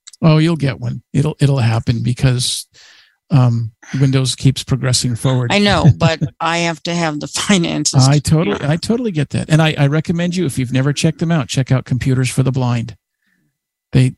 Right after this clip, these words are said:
Speaker 1: they do some really great things to help you get computers at, at super affordable prices,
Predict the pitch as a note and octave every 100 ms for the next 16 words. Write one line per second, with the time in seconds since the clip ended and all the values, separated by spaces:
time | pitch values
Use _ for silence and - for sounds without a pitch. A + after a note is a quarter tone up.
0 | - B2+ A#2+ B2+ - A#2+ A#2+ B2 B2+ C3
1 | - D3 C#3 B2 - A2 A#2+ B2 B2+ A#2+
2 | B2 A#2 A#2+ A#2+ B2 A#2 - A#2 - -
3 | C#3 C3 B2+ - B2 C#3 C3 B2 B2+ B2+
4 | B2